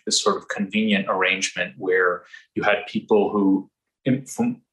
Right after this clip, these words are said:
more privileged professions, white collar, uh, professions, bankers, software engineers, who had the, the, the privilege to shelter in place as other people delivered their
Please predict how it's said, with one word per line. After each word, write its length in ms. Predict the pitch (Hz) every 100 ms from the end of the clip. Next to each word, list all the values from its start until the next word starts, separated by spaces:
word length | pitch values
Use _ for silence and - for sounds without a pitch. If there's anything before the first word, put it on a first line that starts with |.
| _
more 220 | 131 113 -
privileged 500 | - 143 127 120 -
professions, 640 | 101 107 101 - 101 98
white 200 | 104 101
collar, 520 | - 107 101 98 95 - - - _
uh, 220 | 110 95
professions, 500 | 95 95 101 - 107
bankers, 580 | - 98 98 - 98 -
software 380 | - 92 - 104
engineers, 580 | 95 92 92 92 95 - _ -
who 120 | 143
had 200 | 147 139
the, 200 | 127 - -
the, 240 | 143 - -
the 80 |
privilege 640 | 143 - 180 165 - - -
to 340 | 120 117 120
shelter 460 | - - 120 117 120
in 120 | 104
place 540 | - 123 101 85 - -
as 240 | 110 98 -
other 280 | 139 127 131
people 440 | - 110 - 98 92
delivered 420 | 98 92 95 92
their 140 | 90